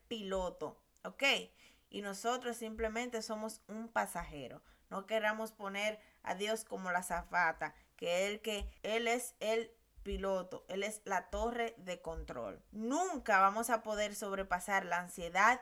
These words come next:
el estrés y la preocupación hasta que no nos hayamos entregado totalmente a la voluntad de Dios.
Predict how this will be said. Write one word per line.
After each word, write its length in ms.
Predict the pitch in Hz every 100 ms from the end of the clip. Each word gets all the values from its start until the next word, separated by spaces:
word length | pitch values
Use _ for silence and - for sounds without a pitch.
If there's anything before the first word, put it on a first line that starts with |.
| -
el 180 | 190 175
estrés 580 | - - 190 208 240 - _ _ _ _
y 120 | 214
la 180 | 214 214
preocupación 1000 | 208 202 208 202 196 - 214 196 175 175 -
hasta 420 | 202 214 214 202
que 160 | 202 196
no 300 | 185 208 262
nos 180 | 277 247
hayamos 480 | 208 208 220 226
entregado 600 | 233 214 208 190 180 180
totalmente 760 | 175 180 180 202 226 226 254 240
a 60 | 214
la 100 | 185
voluntad 500 | 180 180 170 175 170
de 200 | 175 160
Dios. 340 | 143 -